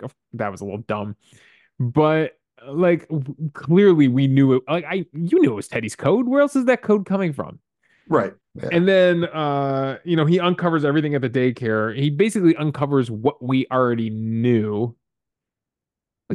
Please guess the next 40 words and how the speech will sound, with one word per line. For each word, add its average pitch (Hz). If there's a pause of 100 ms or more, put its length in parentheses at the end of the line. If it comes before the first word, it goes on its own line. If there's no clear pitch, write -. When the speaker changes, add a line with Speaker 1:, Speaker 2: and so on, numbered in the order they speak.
Speaker 2:
Yeah. - (560)
Speaker 1:
And 185
then, 180
uh, 151 (400)
the 151
scene 214
where 175
they 156
figured 175
out 151
that 127
they're 127
gonna 131
use, 123 (180)
you, 165
you 190
talked 214
about 151
the 117
scene 127
already, 113
where 107
they're 123
like, 127
"Maybe 127
we 170
can 156
go 170
to 170
a -
news 185
organization." 107
"No, 190
the 147
news 208
organizations 170
are 165
in 175
Gary's 175
pocket. 147